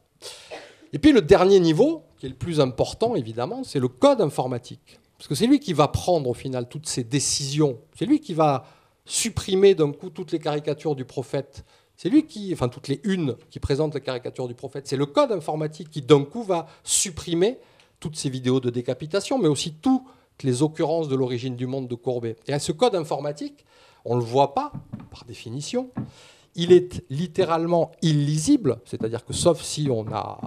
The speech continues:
appris un certain nombre de langages informatiques, on n'est pas capable de le comprendre. Et ça, c'est compliqué aussi, d'être dans un monde où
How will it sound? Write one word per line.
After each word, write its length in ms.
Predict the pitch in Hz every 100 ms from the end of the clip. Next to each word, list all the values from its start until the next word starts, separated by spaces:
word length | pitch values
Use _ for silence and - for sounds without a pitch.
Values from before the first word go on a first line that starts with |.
| -
appris 500 | 127 - 208 196 151 - - _ _ _ -
un 100 | 135
certain 280 | 131 143 156
nombre 160 | 151 147
de 60 |
langages 360 | 127 127 131 123
informatiques, 600 | 123 143 120 131 - 160 -
on 100 | 123
n'est 120 | 135
pas 140 | 151
capable 580 | 156 - 175 - 294 175
de 80 | 123
le 100 | 117
comprendre. 640 | - 113 104 - 104 101 _ _ _
Et 40 | -
ça, 120 | 208
c'est 140 | -
compliqué 540 | - 123 127 180 320 226
aussi, 320 | 127 - 113 _
d'être 200 | 131 123
dans 240 | 127 123
un 40 | 131
monde 340 | 147 233 226
où 200 | 160 165